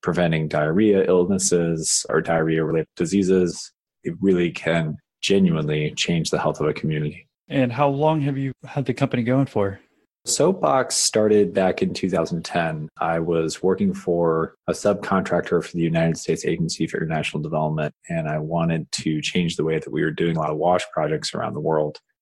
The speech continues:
Speaker 1: So I called up my best friend and I said, "Hey, we're gonna start a soap company." And he was like, "You must be out of your mind. <laughs> Who thinks about starting a soap company?"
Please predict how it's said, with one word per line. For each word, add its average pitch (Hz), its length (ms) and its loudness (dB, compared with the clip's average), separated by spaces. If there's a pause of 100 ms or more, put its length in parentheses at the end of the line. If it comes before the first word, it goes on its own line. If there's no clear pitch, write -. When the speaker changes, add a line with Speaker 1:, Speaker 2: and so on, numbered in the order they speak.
Speaker 1:
So - 160 -2
I 82 40 2
called 104 240 2
up 95 100 0
my 90 80 2
best - 220 0
friend 85 320 2
and 82 60 2
I 78 40 2
said, 78 260 -2
"Hey, 143 260 2 (120)
we're 95 100 -2
gonna 87 220 0
start 82 240 -2
a - 20 -2
soap 90 260 -2
company." 85 520 -4
And 76 180 -6
he - 80 -8
was 80 180 -8
like, 76 220 -4 (100)
"You 80 280 -6
must 80 240 -10
be 85 80 -8
out 82 100 -6
of 80 60 -8
your 82 80 -8
mind. 110 340 2 (260)
<laughs> - 920 -2 (600)
Who 151 540 6 (120)
thinks 123 240 -2
about 98 240 0
starting 104 340 2
a 92 60 -2
soap 113 260 2
company?" 107 480 -2